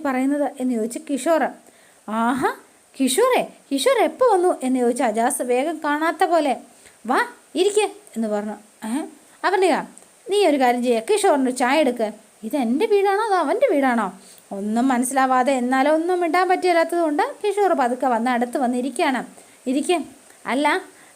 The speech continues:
നിങ്ങൾ ആരെക്കുറിച്ചാണ് സംസാരിച്ചുകൊണ്ടിരുന്നത്?" എന്ന് ചോദിച്ച ഉടനെ കിഷോർ.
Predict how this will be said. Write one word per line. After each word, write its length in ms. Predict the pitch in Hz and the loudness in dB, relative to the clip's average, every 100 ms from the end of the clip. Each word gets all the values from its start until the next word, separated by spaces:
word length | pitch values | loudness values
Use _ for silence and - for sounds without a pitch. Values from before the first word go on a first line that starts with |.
| - | -8
നിങ്ങൾ 320 | 220 226 254 320 370 - - | -2 0 2 4 2 0 -6
ആരെക്കുറിച്ചാണ് 800 | 277 320 381 415 453 427 403 359 | -4 2 2 2 0 0 2 2
സംസാരിച്ചുകൊണ്ടിരുന്നത്?" 960 | - 247 240 262 285 294 247 233 226 370 - | 0 0 0 0 0 0 0 0 0 0 -2
എന്ന് 160 | 254 254 | -2 0
ചോദിച്ച 260 | 226 240 | 0 2
ഉടനെ 280 | 233 220 226 | 0 0 -2
കിഷോർ. 400 | - 381 381 330 | -2 -2 2 0